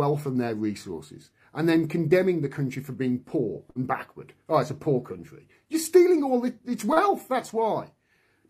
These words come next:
Not just its wealth, but its people too. You stole its people for hundreds of years ago and were selling them into the slave trade. So you've not just sol-, uh, stolen their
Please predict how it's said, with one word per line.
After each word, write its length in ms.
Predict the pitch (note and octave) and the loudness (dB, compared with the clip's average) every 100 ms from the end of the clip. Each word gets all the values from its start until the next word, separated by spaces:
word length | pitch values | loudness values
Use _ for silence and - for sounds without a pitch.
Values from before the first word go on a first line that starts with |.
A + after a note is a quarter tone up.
| F#4 | 0
Not 100 | G4 | 2
just 140 | F#4 D4+ | 2 2
its 220 | C#4 - | -2 2
wealth, 180 | D#4+ E4+ - | 2 2 -2
but 100 | C4 | -6
its 80 | C4+ | -6
people 380 | - E4+ G#4 C#4+ | -2 0 0 -4
too. 180 | - E4+ B3 | 0 2 2
You 60 | - | 0
stole 240 | G#3+ G3 G#3 | 4 4 4
its 80 | - D4 | 0 0
people 220 | F4+ E4 | 0 0
for 160 | - D#3+ D3 - - _ _ _ _ - | -4 -4 -6 -12 -20 _ _ _ _ 4
hundreds 300 | G#3 F#3+ D#3 | 4 6 4
of 80 | E3 | 4
years 260 | D#3 D#3+ | 6 4
ago 160 | E3 F#3+ | 4 2
and 100 | A#3+ | 4
were 180 | B3 A#3+ C4+ | 2 2 0
selling 200 | A#3+ A#3+ | 2 2
them 140 | A#3 | 2
into 160 | B3 C4+ | 2 0
the 140 | B3+ - | -6 -4
slave 340 | F4+ F4+ F#4+ F#4 | 2 6 6 2
trade. 400 | - A#2+ - - _ _ | -2 -4 -8 -18 _ _
So 140 | - D#4 | -6 -2
you've 200 | C4+ E4 | 2 2
not 100 | E4+ | 0
just 140 | D#4+ - | -4 -4
sol-, 480 | - C4+ C4 A#3 | 0 2 2 0
uh, 280 | A3 G#3+ G3+ | 0 -2 -4
stolen 520 | G3 - B3+ A#3+ A3 | -10 0 2 4 2
their 160 | G#3 G#3 | 2 2